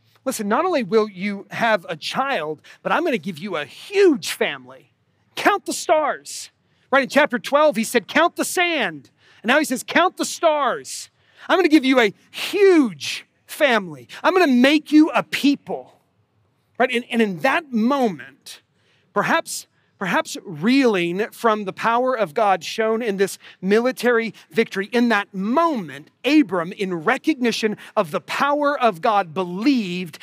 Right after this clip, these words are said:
in the promise of God. And we're told that his faith was credited to him as righteousness. But you know how it is. Sometimes it's, we believe God, but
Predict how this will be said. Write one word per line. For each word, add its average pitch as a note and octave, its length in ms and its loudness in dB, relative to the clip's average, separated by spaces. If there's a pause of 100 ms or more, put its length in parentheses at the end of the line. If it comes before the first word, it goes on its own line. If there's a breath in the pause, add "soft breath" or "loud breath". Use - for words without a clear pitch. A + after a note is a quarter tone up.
(140 loud breath)
in A#3 160 2
the F#3 80 -2
promise C4+ 600 -2
of D#3+ 140 -8
God. E3 340 0 (140 loud breath)
And G#3+ 160 0
we're A3+ 140 2
told A3 280 0
that G#3+ 200 2
his G#3 360 0
faith C4 560 -2
was F3 260 -4
credited C4+ 720 -4
to F#3+ 100 -4
him F#3 320 -6 (220 loud breath)
as G#3 320 -2 (200 soft breath)
righteousness. D#3+ 1160 -8 (1600)
But - 140 -14
you B3 80 -6
know G3 60 -2
how D3+ 120 -6
it C3+ 80 -12
is. C#3 340 -18 (1200)
Sometimes F#3+ 500 -4
it's, - 440 -12 (280 soft breath)
we A3+ 80 -2
believe F#3 420 0
God, C3+ 380 -10 (1040)
but D#4+ 240 -2